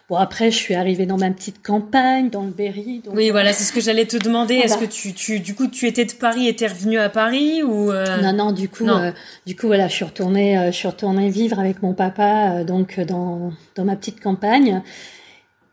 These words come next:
Speaker 1: Et, euh, et là, ça a été, euh, ça a été, euh, super au début parce que on revoit tout le monde,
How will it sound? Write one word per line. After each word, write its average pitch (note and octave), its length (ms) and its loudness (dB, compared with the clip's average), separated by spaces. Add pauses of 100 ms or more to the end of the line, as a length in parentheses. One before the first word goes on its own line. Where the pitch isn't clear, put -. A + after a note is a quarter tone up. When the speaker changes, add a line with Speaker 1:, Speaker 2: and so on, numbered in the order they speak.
Speaker 1:
Et, G3+ 340 4
euh, F#3 540 2 (960)
et G3 80 2
là, G#3 160 4
ça A#3+ 160 -2
a - 20 4
été, G#3 520 2
euh, F3+ 140 2
ça G3 180 -4
a - 20 2
été, F#3+ 400 2
euh, F3+ 100 2
super G#3 600 -2
au F#3+ 100 4
début F#3 460 0 (260)
parce E3+ 200 -10
que F3+ 240 -2
on F#3+ 160 0
revoit E3+ 360 -2
tout - 160 -8
le F3+ 60 -2
monde, G3 340 0